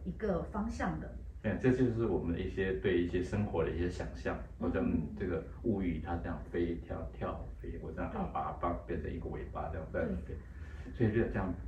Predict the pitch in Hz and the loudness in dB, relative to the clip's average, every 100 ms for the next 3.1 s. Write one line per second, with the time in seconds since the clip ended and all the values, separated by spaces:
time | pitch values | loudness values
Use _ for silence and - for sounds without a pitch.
0 | - 101 90 87 85 87 - - 127 - | -4 0 0 0 -2 -2 -2 2 4 4
1 | - 107 87 78 - 98 95 92 - - | 4 0 0 -2 0 2 2 2 -2 -4
2 | - - - 90 - - 85 - 107 - | -6 -6 -2 -2 2 2 2 2 0 0
3 | - | -4